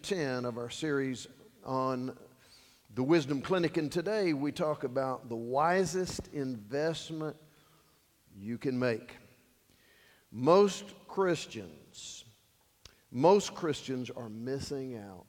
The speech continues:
on God's best as it relates to resources. Most Christians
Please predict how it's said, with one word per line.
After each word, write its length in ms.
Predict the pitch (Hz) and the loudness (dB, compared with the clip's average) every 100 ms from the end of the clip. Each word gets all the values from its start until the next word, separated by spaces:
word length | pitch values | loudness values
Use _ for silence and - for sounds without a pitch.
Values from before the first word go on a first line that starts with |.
| 117 | -18
on 300 | 110 104 101 | -16 -16 -14
God's 480 | 117 117 117 110 98 92 - | -12 -8 -8 -10 -16 -20 -8
best 540 | 110 98 98 - - - | -6 -6 -10 -16 -20 -10
as 200 | 113 104 | -10 -8
it 100 | 113 | -10
relates 580 | 104 104 98 117 107 - | -10 -10 -6 -6 -8 -12
to 100 | 110 | -10
resources. 960 | 101 104 95 - - - - - - - _ _ _ _ _ _ _ _ - - - - | -8 -10 -10 -14 -16 -18 -20 -20 -20 -20 _ _ _ _ _ _ _ _ -20 -20 -20 -2
Most 340 | 131 190 185 | 6 6 4
Christians 1080 | - 165 139 - 120 110 113 123 135 - | 0 0 0 -4 -6 -6 -8 -10 -12 -16